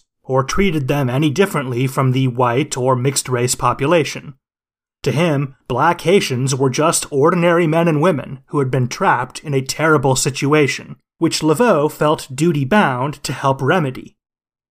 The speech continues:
Louverture was quite frank in explaining that the basis of their friendship was Laveaux's, quote, "exceptional love of black people," end quote, and his, quote,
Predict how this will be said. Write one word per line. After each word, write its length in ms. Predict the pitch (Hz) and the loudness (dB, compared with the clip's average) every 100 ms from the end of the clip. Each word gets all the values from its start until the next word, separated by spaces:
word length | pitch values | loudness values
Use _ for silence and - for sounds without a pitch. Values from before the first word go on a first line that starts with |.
| _ _ _ _ _ _ | _ _ _ _ _ _
Louverture 640 | 175 247 220 - 247 160 | 0 2 0 2 2 4
was 160 | 131 127 | 2 -2
quite 400 | - 196 185 - | -6 -6 -8 -10
frank 580 | - 214 156 120 131 - | -4 -2 -2 -6 -12 -10
in 100 | 147 | -6
explaining 680 | 135 - - 196 156 127 123 | -2 -2 0 2 2 0 -2
that 140 | 135 | -2
the 80 | - | -2
basis 480 | 117 170 202 151 151 | 2 2 2 0 -2
of 100 | 120 | 0
their 160 | 131 | 0
friendship 680 | 120 202 214 202 127 - - | 0 2 2 2 -2 -4 -4
was 300 | 139 135 127 | 0 0 0
Laveaux's, 680 | 139 127 160 147 123 131 135 | 0 2 2 4 2 0 -4
quote, 540 | - - 151 143 143 - _ _ _ _ _ | -8 -8 -6 -4 -6 -12 _ _ _ _ _
"exceptional 800 | 156 - 208 214 - 185 160 151 | -10 -6 -4 -2 -2 0 2 2
love 400 | 139 165 135 131 | 2 2 2 2
of 160 | 147 127 | -2 -4
black 360 | 156 175 165 | 2 2 2
people," 480 | - 120 131 - - _ | -8 -10 -10 -14 -20 _
end 240 | 160 135 - | -6 -4 -4
quote, 460 | - 131 - - - _ _ _ _ _ - | 0 0 0 -8 -16 _ _ _ _ _ -8
and 240 | 127 123 | -4 -2
his, 500 | 135 120 117 - - _ | 0 -2 -2 -6 -8 _
quote, 440 | - 127 123 - | -2 0 0 -6